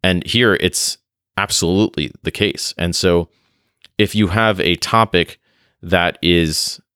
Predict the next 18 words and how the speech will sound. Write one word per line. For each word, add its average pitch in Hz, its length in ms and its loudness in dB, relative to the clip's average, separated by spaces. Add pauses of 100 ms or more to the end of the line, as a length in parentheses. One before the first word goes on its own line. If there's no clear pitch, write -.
for 98 180 2
example, 85 720 2
I 87 80 -2
had 85 180 0
one 85 140 0
last 85 220 0
semester 85 560 0 (400)
where 87 120 0
students 92 340 0
were 87 160 0
analyzing 85 540 2
an 78 80 0
article 82 500 2
and 85 100 -2
it 82 40 0
was 80 120 -2
arguing 82 440 0
about 76 380 -2